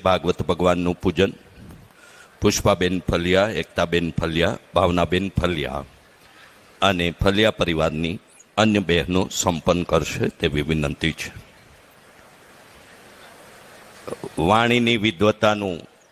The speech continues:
પ્રવાહિતાનું ઝરણું વહેતું જેમના મુખેથી અસ્ખલિત રીતે વહેતું રહે છે,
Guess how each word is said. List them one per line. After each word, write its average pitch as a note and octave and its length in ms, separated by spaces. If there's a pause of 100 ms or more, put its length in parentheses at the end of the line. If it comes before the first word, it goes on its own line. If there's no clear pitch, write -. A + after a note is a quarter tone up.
(1800)
પ્રવાહિતાનું A#2 1000
ઝરણું G#2 400
વહેતું F2+ 480 (800)
જેમના G2 480
મુખેથી G2 640 (100)
અસ્ખલિત A2 680
રીતે F2+ 280
વહેતું F2+ 440
રહે E2 280
છે, - 180